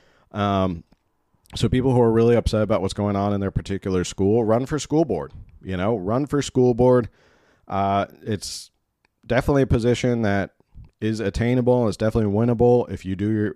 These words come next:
play your cards right, you could definitely win, and you can definitely be on school board, and you would have a direct say.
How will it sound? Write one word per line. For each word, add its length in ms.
play 140
your 140
cards 280
right, 160
you 140
could 160
definitely 380
win, 380
and 140
you 80
can 100
definitely 260
be 240
on 160
school 240
board, 240
and 120
you 100
would 100
have 80
a 40
direct 400
say. 560